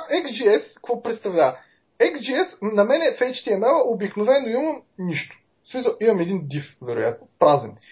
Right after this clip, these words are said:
И всичко, абсолютно всичко, което съществува, е чист JavaScript. И когато трябва да рендърна аз каквото и да било,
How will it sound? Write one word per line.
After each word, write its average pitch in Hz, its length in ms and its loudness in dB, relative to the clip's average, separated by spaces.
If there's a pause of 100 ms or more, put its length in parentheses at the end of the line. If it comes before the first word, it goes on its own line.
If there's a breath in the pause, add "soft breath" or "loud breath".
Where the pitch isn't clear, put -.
(220 soft breath)
И 170 80 -8
всичко, - 640 0
абсолютно 196 600 2
всичко, - 360 -10
което 160 240 2
съществува, - 500 -4
е 190 140 -4
чист 202 280 -6
JavaScript. 143 520 0 (140)
И 165 60 -8
когато 185 380 4
трябва 359 200 2
да 269 140 6
рендърна 262 400 0
аз 202 180 0
каквото - 360 -10
и 247 80 -8
да 175 80 0
било, 131 480 -2